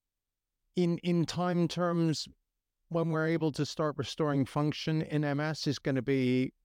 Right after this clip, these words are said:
ten, fifteen, twenty years. Do you, I mean, you know, I'm not gonna nail you to this, and this is for patients. This is from a patient perspective, not, not a scientific.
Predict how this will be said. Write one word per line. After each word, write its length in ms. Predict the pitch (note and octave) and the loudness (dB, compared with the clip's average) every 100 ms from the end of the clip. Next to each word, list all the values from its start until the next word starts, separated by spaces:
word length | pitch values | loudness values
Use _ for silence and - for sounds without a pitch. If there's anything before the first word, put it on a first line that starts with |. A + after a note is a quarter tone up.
| _ _ _ _ _ _ - | _ _ _ _ _ _ -8
ten, 340 | C3 C#3+ D3 | -4 0 0
fifteen, 480 | - C#3 - D3 C3+ | 0 -4 0 0 0
twenty 360 | - D3 C#3 | 0 -2 2
years. 520 | C#3+ C#3+ C#3+ C#3 - - _ _ _ _ _ _ _ _ _ _ _ _ _ _ _ | 2 2 0 -2 -8 -18 _ _ _ _ _ _ _ _ _ _ _ _ _ _ _
Do 80 | D3+ | -2
you, 60 | C#3+ - | -2 0
I 60 | |
mean, 180 | D3+ E3+ | -2 0
you 80 | F#3+ | 0
know, 100 | G#2+ - - _ _ _ - | -4 -10 -20 _ _ _ -2
I'm 80 | |
not 140 | D#3+ F#3+ | 0 2
gonna 160 | F3+ | 0
nail 260 | E3+ F3 F3 | 0 0 0
you 180 | D3 B2+ | 0 0
to 140 | - | -2
this, 220 | A2+ A#2 - | -2 -2 0
and 100 | D3+ | 0
this 200 | E3+ F3 | 0 -2
is 100 | D#3 | -2
for 140 | D#3+ | -2
patients. 520 | - D#3+ C#3+ C#3 A2+ | -2 -2 0 -2 -2
This 200 | D#3 - | -4 -2
is 200 | D#3 B2 - | -4 -4 -4
from 160 | D#3 | -2
a 60 | C3+ | -2
patient 440 | - E3 C#3+ E3 | 0 -2 -2 -4
perspective, 640 | D3+ D#3 - C#3 A#2+ C3+ A#2+ | -2 -2 -2 -4 -2 -2 0
not, 220 | C#3+ D3 | -2 -2
not 160 | D3+ D#3 | -2 -2
a 60 | C#3+ | -2
scientific. 840 | - D#3+ C#3 C3+ C3+ - C3 - | 0 0 0 -2 -2 0 -2 -4